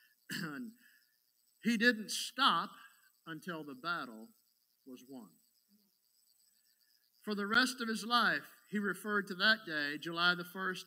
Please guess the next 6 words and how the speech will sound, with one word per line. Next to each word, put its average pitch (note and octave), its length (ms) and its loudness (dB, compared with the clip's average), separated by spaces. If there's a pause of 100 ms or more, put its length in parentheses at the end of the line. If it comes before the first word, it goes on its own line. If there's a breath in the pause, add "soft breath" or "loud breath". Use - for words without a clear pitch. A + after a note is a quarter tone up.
(100)
eighteen F#3+ 440 -4
ninety-eight, F#3 580 -2 (300 soft breath)
as F#3 240 -2
the D#3 120 -6
greatest F3 680 -2 (200)
day E3 260 2